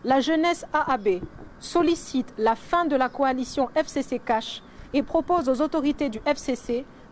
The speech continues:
d'envisager un gouvernement de cohabitation. Enfin, la jeunesse du regroupement A A B réaffirme sa loyauté inconditionnelle et sans réserve et son soutien indéfectible à son Excellence Joseph Kabila Kabange,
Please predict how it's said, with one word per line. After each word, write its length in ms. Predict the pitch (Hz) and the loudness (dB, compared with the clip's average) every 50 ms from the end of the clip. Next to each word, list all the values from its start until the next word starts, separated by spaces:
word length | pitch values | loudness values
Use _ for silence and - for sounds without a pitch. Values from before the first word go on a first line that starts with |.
| - | 0
d'envisager 640 | 277 285 294 277 302 247 277 262 254 247 254 262 262 - | 2 2 4 4 4 4 4 4 2 2 0 -2 0 2
un 120 | 294 277 | 2 2
gouvernement 560 | 285 262 285 247 285 277 262 262 254 262 277 294 | 4 4 4 2 2 2 4 2 2 2 2 2
de 100 | 254 - | 2 0
cohabitation. 800 | - - 294 277 254 220 220 208 - 220 196 - - 190 165 - - - - - - - - - - - - - - | -2 0 2 2 2 0 -4 -6 -4 -4 -4 -4 -8 -12 -12 -12 -14 -20 -20 -20 -20 -20 -20 -20 -20 -20 -10 -2 2
Enfin, 460 | 294 311 302 - - 277 247 240 285 277 - - - - - - - - - - - - - - - - - - - | 4 4 4 2 2 2 2 2 0 -4 -10 -18 -20 -20 -20 -20 -20 -20 -20 -20 -18 -14 -16 -16 -16 -16 -20 -8 0
la 160 | 180 240 269 | 2 4 4
jeunesse 300 | 262 302 320 330 349 320 | 4 4 4 4 2 2
du 80 | 254 294 | 2 2
regroupement 580 | 302 294 269 269 294 277 - 254 262 262 247 - | 4 4 4 2 2 0 2 2 2 2 2 2
A 180 | 302 302 285 | 4 4 4
A 40 | 262 | 4
B 260 | 214 196 214 202 220 240 - - - - - | 4 4 2 2 2 -2 -8 -18 -20 -14 -10
réaffirme 720 | - 220 220 320 330 330 320 - - - 339 311 262 254 240 | -6 -2 2 4 4 4 2 0 -2 0 0 2 2 0 -2
sa 180 | 233 - 254 | 0 0 -2
loyauté 640 | 240 240 254 285 302 302 285 269 247 - - 196 196 - | 0 2 2 2 2 2 2 0 -2 -2 -2 -2 0 0
inconditionnelle 960 | 294 302 294 - 311 277 247 269 262 - - 277 247 247 233 214 214 220 220 - - | 0 0 0 0 0 0 0 0 -2 -2 -2 -2 0 0 0 0 -2 -2 -6 -6 -4
et 80 | 226 233 | -4 -4
sans 300 | 226 - - 370 349 320 | -2 -2 0 0 0 2
réserve 560 | 294 247 240 190 214 202 196 190 190 208 233 - - - - - - - - - - - | 2 0 0 0 0 0 0 -2 -4 -10 -12 -14 -16 -20 -20 -20 -20 -20 -20 -14 -6 -2
et 100 | 302 339 | -2 -2
son 200 | - - 359 339 | 0 -2 -4 -4
soutien 380 | 294 - 311 277 - - 254 233 - | -4 -4 -6 -6 -2 -2 -2 0 2
indéfectible 800 | 294 302 277 320 - - 285 - - - - 277 269 220 240 - | 2 2 2 0 0 -2 -4 -4 -4 -6 -2 -2 -2 -2 -4 -4
à 80 | - 233 | -4 -4
son 220 | - 262 262 262 | -2 -2 0 0
Excellence 600 | 294 294 - - 294 240 208 190 202 - - - - | 0 -2 -2 -6 -4 -2 -2 -4 -4 -8 -14 -12 -10
Joseph 420 | 202 196 269 285 262 311 302 302 | -4 -2 -2 0 2 0 -2 0
Kabila 320 | - 277 262 233 269 254 247 | -2 -4 -2 -2 0 -2 0
Kabange, 540 | - 233 208 196 220 214 214 190 202 202 | 0 -2 0 0 0 -2 -2 -4 -6 -6